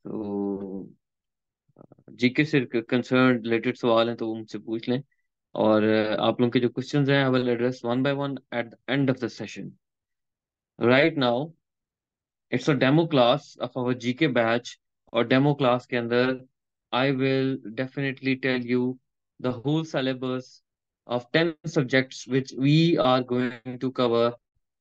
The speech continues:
in this, in this batch। और, अ, एक एक करके मैं बताता जाऊंगा और आप लोग सुनते जाएं, ताकि हम, अ, मजीद अच्छे तरीके से effectively इसको,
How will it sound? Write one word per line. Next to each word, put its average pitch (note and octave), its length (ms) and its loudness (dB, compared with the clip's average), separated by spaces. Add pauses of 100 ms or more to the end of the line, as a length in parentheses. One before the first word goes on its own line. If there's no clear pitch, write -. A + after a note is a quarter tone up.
(140)
in A#2+ 180 0
this, B2 360 -2 (640)
in A#2 160 0
this A#2+ 200 -4
batch। A2 360 0 (1200)
और, A2+ 320 6 (360)
अ, A2+ 520 2 (1120)
एक C#3+ 140 2
एक C#3 100 2
करके C#3 240 -2
मैं C3+ 120 -2
बताता B2+ 260 -4
जाऊंगा B2+ 420 -4 (120)
और A2+ 220 -2
आप A2+ 200 -2
लोग B2 120 -2
सुनते B2 280 -2
जाएं, B2+ 260 0 (460)
ताकि A2 240 0
हम, A#2 320 2
अ, G#2+ 480 -2
मजीद A2 420 -2
अच्छे - 260 -6
तरीके B2 280 -6
से B2 120 -6
effectively B2 480 0
इसको, - 320 -4